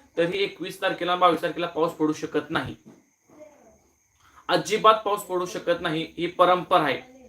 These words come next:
कित्येक वर्षाची परंपरा आहे, या मैदानात पाऊस पडू शकत नाही. मित्रांनो, मागच्या वेळी अतिशय सुंदर फायनल झालं नाही, दुसऱ्या दिवशी फायनल झालं, पण सकाळी सात वाजल्यापासून मित्रांनो पब्लिकची तुफानी गर्दी होती,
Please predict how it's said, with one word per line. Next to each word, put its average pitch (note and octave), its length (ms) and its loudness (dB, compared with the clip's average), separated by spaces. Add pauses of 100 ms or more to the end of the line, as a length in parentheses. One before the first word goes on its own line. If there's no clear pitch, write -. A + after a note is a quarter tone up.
(240)
कित्येक A3 440 -8
वर्षाची G#3+ 320 4
परंपरा G3 500 0
आहे, C#3 160 2 (840)
या D#3+ 140 0
मैदानात D#3+ 360 0
पाऊस D#3 260 -2
पडू C#3+ 260 -4
शकत C#3 420 -6 (180)
नाही. C3+ 380 -10 (420)
मित्रांनो, D#3+ 500 -2
मागच्या D#3+ 300 -2
वेळी E3 220 0
अतिशय D#3+ 420 -4
सुंदर D#3+ 380 0 (580)
फायनल D#3+ 300 -2
झालं E3 280 0
नाही, D3+ 140 -2
दुसऱ्या D3+ 200 -6
दिवशी D#3+ 160 -6
फायनल E3 280 -4
झालं, C#3 280 0 (520)
पण D#3+ 260 -4
सकाळी F#3 580 -2
सात F#3+ 360 2
वाजल्यापासून F3 580 -2
मित्रांनो E3 360 -6
पब्लिकची D3+ 460 -2
तुफानी C#3+ 420 -4
गर्दी B2 320 -2
होती, B2 260 -10